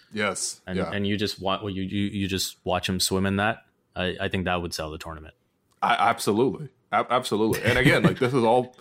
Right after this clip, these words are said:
Speaker 1: <laughs> listen, N B A, if you wanna make this thing work, like, let's just incorporate some of these ideas. First off, like, Patrick Beverley is, like, the perfect person to, like, enjoy this tournament.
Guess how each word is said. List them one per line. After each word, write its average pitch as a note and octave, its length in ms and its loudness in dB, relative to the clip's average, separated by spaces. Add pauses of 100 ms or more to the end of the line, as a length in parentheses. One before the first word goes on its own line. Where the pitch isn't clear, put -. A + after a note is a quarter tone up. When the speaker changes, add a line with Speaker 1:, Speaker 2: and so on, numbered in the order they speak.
Speaker 1:
<laughs> - 140 -20
listen, A2+ 300 0
N B2 160 2
B C3+ 100 4
A, A2+ 80 6
if G2 80 0
you G#2+ 80 2
wanna B2+ 200 4
make A#2+ 200 4
this A2 160 -2
thing F#2 140 -8
work, G2+ 260 -4
like, F2+ 160 -4
let's G#2 180 0
just A#2+ 160 -4
incorporate G#2+ 440 -2
some G2+ 120 -6
of G2+ 40 -4
these G2 100 -4
ideas. G2 300 -2 (240)
First E3 200 4
off, F#3 160 4
like, A#2+ 160 2
Patrick C3+ 280 2
Beverley A2+ 200 4
is, G2+ 80 -2
like, G#2 120 -2
the - 80 -4
perfect G#2 320 -2
person F2 340 -4
to, E2+ 100 -14
like, D2+ 300 -12
enjoy F2+ 300 -6
this E2 160 -8
tournament. - 380 -16